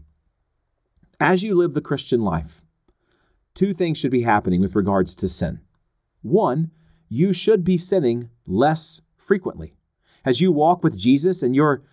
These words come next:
mind and your thoughts and your words and your actions become more and more conformed to his image and his standards, we should be sinning less frequently. And at the same time, though we are sinning less frequently,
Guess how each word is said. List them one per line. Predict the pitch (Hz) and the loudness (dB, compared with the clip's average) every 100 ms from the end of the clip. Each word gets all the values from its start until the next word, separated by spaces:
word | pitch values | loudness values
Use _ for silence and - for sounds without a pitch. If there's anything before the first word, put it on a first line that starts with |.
| _ _ | _ _
mind | 113 135 156 165 160 | -2 2 2 2 2
and | 120 | 2
your | 98 | 0
thoughts | - 170 160 139 | 2 2 2 -2
and | 110 | -4
your | 107 | 0
words | 147 160 127 | 2 2 2
and | 120 | -2
your | 123 | 0
actions | 147 - 147 120 | -2 0 -4 -2
become | 120 131 117 | -4 -2 0
more | 117 151 165 | 2 0 0
and | 143 | 2
more | 139 | 0
conformed | 127 110 92 - 127 131 160 160 | 0 -4 -4 0 2 2 0 -2
to | - 113 | -6 -4
his | - 156 143 | 0 0 0
image | 139 156 120 | 0 0 -2
and | 98 | 0
his | 120 - | 0 0
standards, | - 131 147 170 - _ _ _ _ | 0 2 2 0 -4 _ _ _ _
we | 120 165 | 2 2
should | 170 185 156 | 4 2 2
be | 175 | -2
sinning | 160 196 143 135 - | 0 0 0 -2 -2
less | 113 135 147 - - _ - | 2 2 2 -4 -6 _ 0
frequently. | 113 123 - 78 _ _ _ _ _ | 0 0 -10 -18 _ _ _ _ _
And | 156 160 | 0 2
at | 185 | 0
the | 170 | 0
same | 156 180 170 156 | -2 0 0 0
time, | 147 202 233 90 139 160 _ _ _ _ | 0 0 0 0 -4 -8 _ _ _ _
though | 107 180 | 4 4
we | 190 165 | 6 2
are | 135 | 0
sinning | - 165 139 - | -2 0 -2 -4
less | 104 127 156 - - | 0 0 0 -4 -10
frequently, | _ 196 - 95 101 | _ 0 0 -8 -8